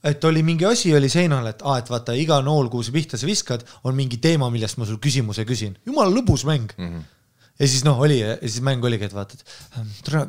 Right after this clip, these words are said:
Speaker 1: tead, ma tõesti ei mäleta, mis see oli, aga seal oli mingi, et kas see oli riigid või midagi,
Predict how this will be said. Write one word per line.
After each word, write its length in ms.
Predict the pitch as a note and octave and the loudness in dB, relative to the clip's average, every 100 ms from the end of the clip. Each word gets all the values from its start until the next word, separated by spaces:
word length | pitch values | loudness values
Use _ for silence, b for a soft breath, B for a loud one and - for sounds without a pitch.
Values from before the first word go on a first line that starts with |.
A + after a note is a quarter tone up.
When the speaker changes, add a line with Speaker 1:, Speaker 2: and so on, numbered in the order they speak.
| - | 0
Speaker 1:
tead, 160 | E3 D3+ | 0 2
ma 60 | |
tõesti 240 | D#3 D#3 C#3 | 0 0 0
ei 60 | C3+ | 0
mäleta, 260 | F3+ - | 0 0
mis 140 | C#3 - | -2 0
see 100 | D3 | 0
oli, 120 | A#2+ | 0
aga 60 | G#2+ | 0
seal 140 | C#3 | 0
oli 80 | C3+ | 0
mingi, 160 | C#3 B2+ | 0 -2
et 140 | A#2 B B | -6 B B
kas 140 | C3 | -2
see 60 | D#3 | 2
oli 80 | C#3 | 2
riigid 440 | A#2+ E3+ E3+ C3+ A2 | 4 4 4 2 0
või 60 | A2 | 0
midagi, 300 | G#2+ G2+ | -2 -2